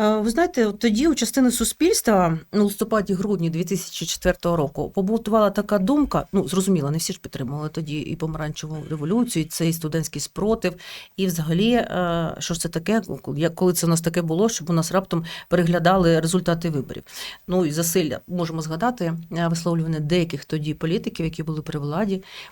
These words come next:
вони говорили, що власть, влада настільки сильна, що як ніколи. А потім, а потім прийшло людське море, яке фактично цю владу перевернуло. Так от, е, побутувала думка, що все, що відбувається на Майдані, вся ця помаранчева,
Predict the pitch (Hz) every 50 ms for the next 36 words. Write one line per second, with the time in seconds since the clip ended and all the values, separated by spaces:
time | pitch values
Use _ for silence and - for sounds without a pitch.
0 | - 170 165 156 160 160 156 151 143 143 143 - 151 143 143 160 170 165 160 165
1 | - _ _ _ _ _ _ _ - 160 160 165 165 151 151 147 - - 156 165
2 | 165 - - 156 - - 147 - - 165 214 226 220 185 170 165 - - 143 156
3 | 151 - 165 165 165 - 127 110 90 - - - - - - - - 139 - 190
4 | 185 - 170 165 165 - 165 - - - 151 - - 175 170 175 165 170 185 165
5 | 170 170 165 165 160 160 - - 165 156 160 165 156 135 127 - - _ - -
6 | - - - - - 165 165 160 165 170 165 165 165 - - 196 185 - 165 156
7 | - 156 147 151 160 160 151 156 151 - 160 156 160 160 160 151 143 127 120 -
8 | - - - - - - - 240 240 262 233 180 - 135 165 185 190 190 190 190
9 | 208 220 208 226 226 269 285 285 277 254 226 320 339 349 - 233 196 - - -
10 | - - 233 220 208 208 202 202 196 196 - 254 240 - 202 208 185 175 185 196
11 | 190 185 - 190 196 190 185 185 175 165 139 135 139 135 131 - - 208 208 -
12 | 196 - - 170 165 170 180 190 175 - 190 170 170 170 170 170